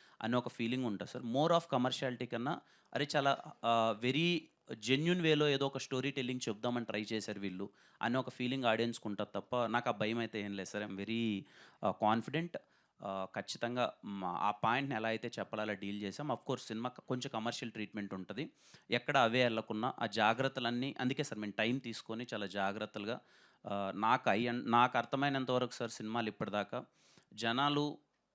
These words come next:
మ్, డబ్బులు పెట్టుకొని థియేటర్కి వెళ్ళేటప్పుడు వాళ్ళని మనం ఎంత మెప్పిస్తామో పక్కన పెడితే వాళ్ళని విసిగించదు సార్. మెప్పిస్తే very happy, అది ఎప్పుడో రేర్గా జరుగుతుంటుంది అన్ని సినిమాల్లో. వాళ్ళని విసిగించకపోయినా వాళ్ళు హ్యాపీ.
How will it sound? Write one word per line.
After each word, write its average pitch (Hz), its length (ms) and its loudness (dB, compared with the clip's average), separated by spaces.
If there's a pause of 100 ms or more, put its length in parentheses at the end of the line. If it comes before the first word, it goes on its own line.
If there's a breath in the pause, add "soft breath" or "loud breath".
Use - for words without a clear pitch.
(200)
మ్, 104 420 -6
డబ్బులు 127 260 0
పెట్టుకొని 131 320 -2
థియేటర్కి 117 420 -4
వెళ్ళేటప్పుడు 107 560 -4 (400 soft breath)
వాళ్ళని 120 300 2
మనం 131 140 0
ఎంత 123 320 0
మెప్పిస్తామో 139 640 -2
పక్కన 123 320 -4
పెడితే 120 240 -2
వాళ్ళని 113 220 -2
విసిగించదు 127 500 -6
సార్. - 180 -16 (840)
మెప్పిస్తే 135 520 -2
very 139 200 0
happy, 123 280 -6 (260)
అది 107 200 -6 (300)
ఎప్పుడో 110 240 -4
రేర్గా 120 360 -2
జరుగుతుంటుంది 104 520 -4
అన్ని 95 160 -6
సినిమాల్లో. 95 440 -8 (360 soft breath)
వాళ్ళని 120 220 2
విసిగించకపోయినా 165 760 -2
వాళ్ళు 131 180 2
హ్యాపీ. 107 320 -4